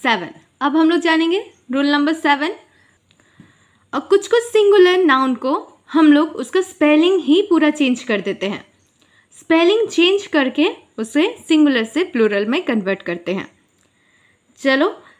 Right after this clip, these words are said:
ये कुछ ही होते हैं, ये ज़्यादा नहीं होते हैं, इसे याद कर लेने से ही हो जाएगा। अच्छे से आप लोग याद कर लो कौन कौन सी चीज़ें चेंज होते हैं, तो हो जाएगा। तो स्पेलिंग चेंज करके देखते हैं क्या क्या होता है।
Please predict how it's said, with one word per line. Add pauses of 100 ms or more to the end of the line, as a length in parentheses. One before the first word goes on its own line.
(160)
ये
कुछ
ही
होते
हैं,
ये
ज़्यादा
नहीं
होते
हैं,
इसे
याद
कर
लेने
से
ही
हो
जाएगा। (480)
अच्छे
से
आप
लोग
याद
कर
लो (320)
कौन
कौन
सी
चीज़ें
चेंज
होते
हैं, (280)
तो
हो
जाएगा। (1800)
तो
स्पेलिंग
चेंज
करके (440)
देखते
हैं
क्या
क्या
होता
है।